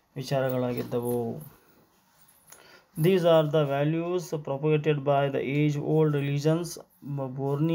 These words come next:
in India. ಭಾರತದಲ್ಲಿ ಹುಟ್ಕೊಂಡಿರ್ತಕ್ಕಂಥ ಸನಾತನ ಧರ್ಮ ಈ ಎಲ್ಲ ಮೌಲ್ಯಗಳನ್ನ ಉಲ್ಲೇಖ ಮಾಡುತ್ತೆ ಅಂತಕ್ಕಂಥ ಮಾತನ್ನು ಹೇಳ್ತಾರೆ. So, ಮುದ್ದು ವಿದ್ಯಾರ್ಥಿಗಳೇ,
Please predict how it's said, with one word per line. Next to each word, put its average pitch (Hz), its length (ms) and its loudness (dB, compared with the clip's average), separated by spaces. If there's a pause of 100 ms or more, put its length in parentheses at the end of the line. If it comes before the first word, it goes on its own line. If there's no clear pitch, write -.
(140)
in 127 80 -4 (120)
India. 127 380 0 (800)
ಭಾರತದಲ್ಲಿ 151 600 4 (180)
ಹುಟ್ಕೊಂಡಿರ್ತಕ್ಕಂಥ 139 880 -4 (320)
ಸನಾತನ 139 460 -2
ಧರ್ಮ 160 280 2 (600)
ಈ 143 80 -6
ಎಲ್ಲ 139 340 0
ಮೌಲ್ಯಗಳನ್ನ 135 500 0 (100)
ಉಲ್ಲೇಖ 127 280 -2
ಮಾಡುತ್ತೆ 127 440 -6
ಅಂತಕ್ಕಂಥ 123 460 -8
ಮಾತನ್ನು 123 400 -8
ಹೇಳ್ತಾರೆ. 123 420 -4 (520)
So, - 120 -4 (120)
ಮುದ್ದು 131 220 -4
ವಿದ್ಯಾರ್ಥಿಗಳೇ, 135 680 0